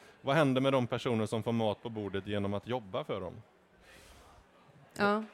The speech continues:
Speaker 1: Är inte det ett, eh, giltigt argument då? Tycker du inte att det håller? Ska de bara, ska svenska företag sluta tillverka i
Speaker 2: Nej, inte alls. Och det är ju det som är grejen, att... att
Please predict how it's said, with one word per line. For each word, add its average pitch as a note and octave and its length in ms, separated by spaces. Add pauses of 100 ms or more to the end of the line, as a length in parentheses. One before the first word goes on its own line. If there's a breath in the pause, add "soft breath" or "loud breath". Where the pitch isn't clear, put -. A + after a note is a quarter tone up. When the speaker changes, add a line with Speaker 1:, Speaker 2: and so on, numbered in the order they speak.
(300)
Speaker 1:
Är C3+ 80
inte C3+ 160
det D#3+ 80
ett, - 260
eh, D3 240
giltigt C3+ 320
argument C3 460
då? G#2 120
Tycker C3 200
du C#3 60
inte C3+ 140
att B2 60
det B2+ 60
håller? B2 480 (320)
Ska - 180
de C3+ 120
bara, C3+ 260
ska C#3 160
svenska C3+ 340
företag B2+ 400
sluta C3+ 400
tillverka A#2+ 500
i A2 300 (680 loud breath)
Speaker 2:
Nej, C4 120
inte D4+ 140
alls. C#4 280
Och A#3+ 60
det B3 40
är C4 80
ju A#3+ 80
det A3+ 60
som D#4+ 140
är D4+ 40
grejen, B3 400
att... D4 180
att - 320